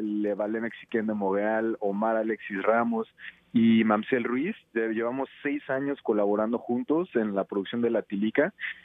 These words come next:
y este año vamos a tener, eh, invitados especiales, entre ellos, eh, la tribu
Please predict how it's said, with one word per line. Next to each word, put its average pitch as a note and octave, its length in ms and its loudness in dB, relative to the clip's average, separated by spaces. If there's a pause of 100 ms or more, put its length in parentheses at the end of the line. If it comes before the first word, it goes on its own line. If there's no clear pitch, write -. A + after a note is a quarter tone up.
(120)
y A#2+ 180 6
este C#3+ 240 2
año E3 180 0
vamos D#3+ 200 0
a D3 60 -2
tener, C#3 420 -2
eh, B2 340 0
invitados B2+ 480 -4
especiales, C3 720 -2 (220)
entre A#2+ 340 6
ellos, C#3 240 -2 (160)
eh, B2 80 0
la A2+ 160 0
tribu B2+ 260 -4